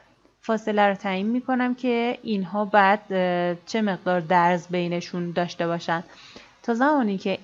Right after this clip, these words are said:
این فعاله می‌تونم بیام اینجا اوپن چنفر رو انجام بدم. می‌بینید که فاصله ما بین اونها باز شده. این رو اوکی می‌کنم. حالا ما اینجا بوردرهایی داریم که می‌تونیم اینها رو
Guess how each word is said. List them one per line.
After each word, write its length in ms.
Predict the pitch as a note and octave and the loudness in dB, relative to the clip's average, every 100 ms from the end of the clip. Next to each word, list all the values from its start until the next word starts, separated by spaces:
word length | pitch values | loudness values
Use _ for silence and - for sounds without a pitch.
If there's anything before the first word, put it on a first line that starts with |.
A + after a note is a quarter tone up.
| - | -4
این 220 | A#3+ G#3+ | -2 -2
فعاله 880 | - - F3+ - - F#3 F3+ F#3+ B3+ | -4 -4 -2 -2 -2 0 0 0 0
می‌تونم 400 | C#4 C4 B3+ B3 | -2 -2 -2 0
بیام 180 | C4 C4+ | -2 -2
اینجا 240 | A3 C4 | -2 0
اوپن 340 | B3+ A3 F3+ | 0 0 -4
چنفر 500 | F3 F3+ F3 - G3+ | -2 -2 -2 -4 -2
رو 140 | G#3 A#3 | -2 -2
انجام 480 | G3 F3 E3+ F3+ E3+ | -2 -4 -4 -4 -4
بدم. 280 | E3+ E3+ | -4 -6
می‌بینید 520 | F#3+ G3+ A3+ B3 C4 - | -4 -4 -2 -2 -4 -4
که 260 | C#4 C4+ C4+ | -2 -2 -4
فاصله 400 | F#3+ F#3+ F#3+ G#3+ | -4 -4 -2 -2
ما 180 | A3 G3 | 0 0
بین 220 | F#3 F3+ | -2 -2
اونها 380 | F#3 F#3 F3 A3 | -4 -4 -4 -6
باز 400 | A#3 F3+ F3 E3+ | -2 -2 -2 -6
شده. 420 | - E3+ E3 F3 - _ _ _ - _ | -8 -6 -4 -6 -8 _ _ _ -20 _
این 120 | A3+ | -2
رو 80 | A3+ | 0
اوکی 280 | G3 G#3+ G#3 | 0 -2 -2
می‌کنم. 600 | A#3+ C4+ C#4 C#4 C#4+ D4+ D4+ _ _ _ _ _ | -2 -2 -2 0 -2 -4 -10 _ _ _ _ _
حالا 220 | - G3+ G#3+ | -2 0 2
ما 140 | A3 | 0
اینجا 360 | G#3+ G3 G3+ G3 | 0 -2 -2 -2
بوردرهایی 960 | F3+ F#3+ E3+ F#3+ F3+ E3+ G3 G3+ C4 | 0 -2 0 0 0 -2 -4 -2 -2
داریم 460 | C4+ B3+ A#3+ B3 C4 - _ _ _ _ _ _ _ _ _ _ | 0 0 0 -2 -4 -10 _ _ _ _ _ _ _ _ _ _
که 120 | - G3+ | -6 -4
می‌تونیم 460 | G#3 A3+ A#3 A#3 | -4 -2 -2 0
اینها 420 | A3 F#3+ E3+ G3 | 0 -2 -2 0
رو 340 | G#3 A#3+ C4 | 0 0 -2